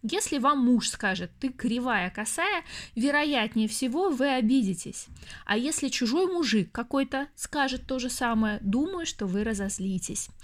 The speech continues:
И что же получается? Что за обидой очень часто скрывается невозможность предъявить злость в близких отношениях. А коль к своей злости прикоснуться сложно,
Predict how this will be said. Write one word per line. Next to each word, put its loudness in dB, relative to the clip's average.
И 0
что 0
же 2
получается? -2
Что -4
за 0
обидой 0
очень -2
часто -4
скрывается -2
невозможность 2
предъявить 0
злость 0
в 0
близких 0
отношениях. -2
А 0
коль 2
к -8
своей 2
злости 2
прикоснуться -2
сложно, -2